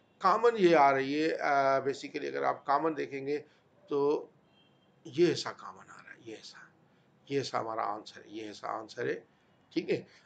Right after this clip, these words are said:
अच्छा, अब आप देखें कि इसमें नेक्स्ट पार्ट क्या कह रहा है। इसमें नेक्स्ट पार्ट कह रहा है कि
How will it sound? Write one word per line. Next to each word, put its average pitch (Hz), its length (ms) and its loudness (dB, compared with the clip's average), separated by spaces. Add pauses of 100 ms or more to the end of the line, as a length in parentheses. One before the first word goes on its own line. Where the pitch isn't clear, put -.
(160)
अच्छा, - 180 -10
अब 185 340 -4
आप 202 220 0
देखें 156 400 -6
कि 165 100 -8
इसमें 127 720 -10 (1300)
नेक्स्ट 143 400 -2
पार्ट 170 260 2
क्या 127 120 0
कह 110 180 -8
रहा 104 160 -4
है। 135 240 -4 (380)
इसमें - 240 -8
नेक्स्ट 139 260 -6
पार्ट 156 280 0
कह 131 140 -4
रहा 113 180 0
है 131 180 0 (500)
कि 123 340 -4